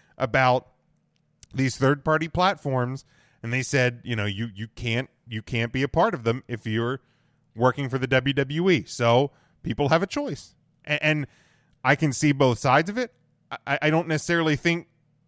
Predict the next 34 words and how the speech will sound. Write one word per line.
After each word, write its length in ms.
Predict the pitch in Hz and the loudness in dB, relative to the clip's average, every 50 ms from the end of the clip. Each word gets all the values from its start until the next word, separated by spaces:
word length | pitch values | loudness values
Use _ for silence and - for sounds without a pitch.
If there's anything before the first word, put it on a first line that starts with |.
| - | -8
either 380 | - 160 160 160 156 180 180 180 | -2 0 2 2 4 4 4 2
is 120 | 175 - | 2 2
right 240 | 170 180 180 185 190 | 2 4 4 4 4
or 80 | 196 185 | 2 0
wrong. 440 | 175 208 254 285 170 113 95 90 - - | 0 0 -2 -2 -4 -6 -6 -8 -12 -8
It, 180 | - 147 160 156 | -4 -4 -2 0
it, 160 | 180 180 175 | 0 0 0
it's, 200 | 175 151 - - | -2 -2 -2 -4
it, 260 | 185 147 165 170 - - _ _ _ _ - 120 104 _ _ | -2 0 0 -2 -2 -4 _ _ _ _ -20 -20 -20 _ _
it, 140 | - - - - - - 160 170 - | -18 -16 -16 -14 -12 -10 -8 -6 -2
in, 160 | 175 170 170 | -2 -2 0
in 180 | 165 170 165 170 | 0 0 0 2
the, 160 | 170 175 147 | 2 2 2
in 140 | 170 165 170 | 2 0 2
the 120 | 170 165 | 2 2
adult 360 | 160 143 131 151 170 180 - 151 | 0 2 2 4 4 4 2 2
world, 480 | 123 127 117 117 120 131 147 160 165 - _ _ - | 2 4 4 6 4 4 2 -2 -10 -12 _ _ -10
there's, 500 | - 123 131 143 143 135 120 - - - _ _ _ _ _ _ _ _ _ _ _ _ _ - | -2 0 2 2 2 2 0 -6 -10 -12 _ _ _ _ _ _ _ _ _ _ _ _ _ -2
there's 360 | - 139 156 151 131 135 123 120 _ _ - | 0 2 2 2 0 -4 -14 -16 _ _ -2
obviously 640 | 127 131 156 165 175 175 156 143 - - 147 139 131 | 2 2 2 2 2 0 0 0 -2 -4 -4 -4 -4
times, 480 | - 139 127 117 117 127 143 135 - | -2 0 2 2 2 2 0 -2 -4
we 220 | 104 104 127 165 185 | -2 2 4 4 4
all 160 | 175 156 139 | 4 2 2
know 260 | 131 123 113 113 123 | 2 2 2 4 4
it, 120 | 139 151 - - - _ _ _ - | 2 0 -2 -10 -20 _ _ _ -8
that 340 | 131 135 139 139 139 - - _ _ _ _ _ _ _ _ _ _ _ _ - | -2 0 0 0 0 -2 -8 _ _ _ _ _ _ _ _ _ _ _ _ 0
there's 260 | - 156 156 156 139 | 4 4 4 4 4
not 220 | 160 160 160 165 160 | 4 4 4 4 6
always 380 | 156 156 170 170 156 131 139 | 4 4 4 4 2 2 2
a 80 | 143 131 | 0 -2
clear-cut 960 | - - - 147 135 139 139 139 139 139 - - - 131 123 127 123 - 120 | -2 -6 -6 0 2 4 4 4 4 2 0 -2 0 2 2 2 2 0 -2
right 240 | 110 113 117 117 120 | 0 2 2 2 2
or 140 | 117 107 104 | 0 -2 -2
wrong, 360 | 101 110 101 95 92 90 92 | 0 0 0 -2 -2 -6 -12